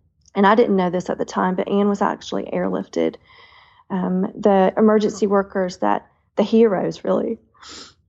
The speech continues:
that were first to arrive to the scene, and I still don't know to this day who called nine one one and how they even arrived because I was,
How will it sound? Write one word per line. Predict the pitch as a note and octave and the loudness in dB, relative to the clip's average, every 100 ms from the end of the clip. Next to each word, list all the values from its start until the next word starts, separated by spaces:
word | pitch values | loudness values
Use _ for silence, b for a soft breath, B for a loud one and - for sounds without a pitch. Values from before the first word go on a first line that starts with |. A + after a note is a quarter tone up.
| _ _ - | _ _ 0
that | A3+ A3 | 2 2
were | G3 | 0
first | - A#3 A#3 - | 2 0 0 -2
to | |
arrive | G3+ F#3 F#3+ F#3+ | -2 2 0 -2
to | F#3 | -10
the | |
scene, | F3+ - G#3+ G3 | -6 -2 0 0
and | F#3 | -4
I | |
still | F3+ - B3+ B3+ | -6 2 4 4
don't | G3 G3+ | 2 0
know | F#3 | -2
to | F3 | -4
this | F3 E3+ | -10 -2
day | G3 F#3 | 2 2
who | F3 F#3 | 0 -6
called | F3+ E3 | -6 -6
nine | E3 D#3 | -6 -8
one | D#3 D#3 | -8 -8
one | D#3+ D#3 C#3+ G3 _ _ _ _ _ _ - | -6 -6 -8 -12 _ _ _ _ _ _ 0
and | F#3+ | 4
how | F#3+ F#3+ | 4 4
they | F3+ | 2
even | F3 E3 | -2 -6
arrived | D#3+ E3 E3 D#3 D#3+ - | -4 -2 -2 -4 -8 -16
because | - F3+ E3+ | -10 -8 -4
I | D#3+ | -4
was, | D#3+ D#3+ _ | -6 -8 _